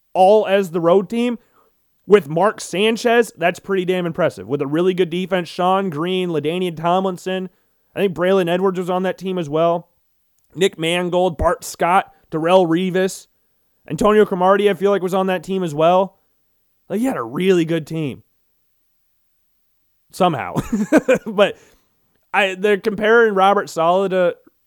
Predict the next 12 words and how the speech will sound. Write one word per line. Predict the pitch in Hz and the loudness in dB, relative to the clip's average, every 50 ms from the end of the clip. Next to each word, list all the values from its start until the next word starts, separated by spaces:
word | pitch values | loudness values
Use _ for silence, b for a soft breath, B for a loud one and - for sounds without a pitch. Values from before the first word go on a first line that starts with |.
| _ _ _ | _ _ _
Rex | - 175 180 185 180 - | -2 0 0 0 2 0
Ryan, | 185 185 190 190 | 0 2 2 2
and | 190 180 | 0 0
I | 175 165 | -2 0
heard | 170 190 208 220 | 0 2 2 4
a | |
little | 220 214 202 170 | 4 2 2 0
snippet | - - - 151 175 - - - 185 202 202 - | -6 -10 -8 -6 -6 -8 -6 -4 -4 -4 -4 -6
from | _ 160 165 165 | _ -8 -6 -6
a | |
show | 156 - - 160 170 185 | -6 -4 -2 0 0 0
today. | 175 156 135 123 123 131 135 147 160 175 185 185 - | 0 -4 -6 -8 -6 -4 -2 -2 0 0 -2 -2 -4